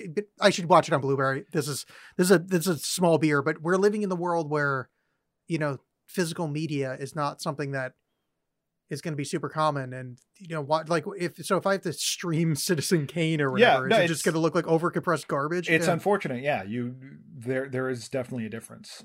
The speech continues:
Speaker 1: Do you know the story of The Lighthouse?
Speaker 2: The, like, the, the, the legend it's based on or whatever, the apocryphal.
Speaker 1: No, no, I mean, like, um, production wise, like, it seems like a, it seems like a weird movie to come out in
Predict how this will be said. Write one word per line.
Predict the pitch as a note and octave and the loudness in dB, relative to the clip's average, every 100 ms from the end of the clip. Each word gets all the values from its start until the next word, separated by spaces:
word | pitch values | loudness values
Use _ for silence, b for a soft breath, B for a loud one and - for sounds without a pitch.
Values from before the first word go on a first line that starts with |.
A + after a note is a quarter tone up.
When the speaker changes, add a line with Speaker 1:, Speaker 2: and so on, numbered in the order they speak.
| F#3 | -8
Speaker 1:
Do | E3 | 0
you | D4 | 2
know | D#4+ D#4+ | 4 2
the | C#4+ | 0
story | - A3 A3+ | 0 0 0
of | G#3+ | 0
The | G3+ | 0
Lighthouse? | G3 G#3 G#3 G3+ G3 - _ - | 0 0 0 0 -4 -14 _ -6
Speaker 2:
The, | D3 D#3 D3 D3 | 0 0 0 0
like, | C#3+ B2 | 0 0
the, | B2 B2+ A#2+ C3+ | -2 -2 -4 -8
the, | A#2+ A#2 A2 A2 - | -6 -6 -6 -10 -16
the | B2 A#2 G#2+ G2 - _ - | -8 -6 -6 -8 -16 _ -4
legend | B2 C#3 C3+ C3+ | 0 0 0 -4
it's | B2+ | -6
based | B2+ C3 B2+ | -2 -4 -2
on | C3 B2+ | -6 -4
or | |
whatever, | A#2+ A#2+ B2 | -6 -6 -6
the | A#2 G2 G2+ - | -8 -12 -14 -16
apocryphal. | A2+ A#2+ A#2 A#2+ A#2 | -12 -10 -10 -12 -4
Speaker 1:
No, | B3 D#4 | 4 6
no, | C#4+ | 6
I | B3+ C4+ | 4 2
mean, | C4 B3+ | 0 0
like, | A#3 F3+ - | 0 -2 0
um, | F#3+ F3+ F3 E3+ D#3+ _ _ | 4 4 2 -2 -10 _ _
production | - E3+ E3 - D#3 C#3+ | -4 -2 -2 -4 -4 -4
wise, | C3 B2 B2 - | -4 -6 -8 -6
like, | C#3+ D#3+ | -6 -6
it | D#3+ | -6
seems | A#3 A#3 | -4 0
like | G#3+ | 0
a, | G3 B B - | -2 B B -4
it | F#3 | -2
seems | B3 | 0
like | B3 A#3 | 0 0
a | |
weird | E3+ F3+ F#3 | 2 2 2
movie | E3+ E3 D#3 D#3 | 4 2 2 -2
to | D3 | -4
come | - D#3+ | -4 -2
out | D3 D3 C#3 | 0 0 -2
in | D3+ C#3 | -6 -10